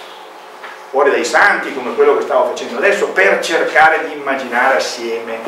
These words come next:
un futuro per questo territorio che non è scritto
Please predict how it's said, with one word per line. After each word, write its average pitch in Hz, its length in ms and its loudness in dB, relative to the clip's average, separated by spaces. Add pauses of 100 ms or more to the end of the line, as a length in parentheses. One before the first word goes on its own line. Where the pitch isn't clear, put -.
(680)
un 202 260 6
futuro 165 460 0
per - 180 0
questo 151 240 -2 (100)
territorio 131 680 2
che 170 520 0
non 165 400 4
è 196 140 4
scritto 151 880 -4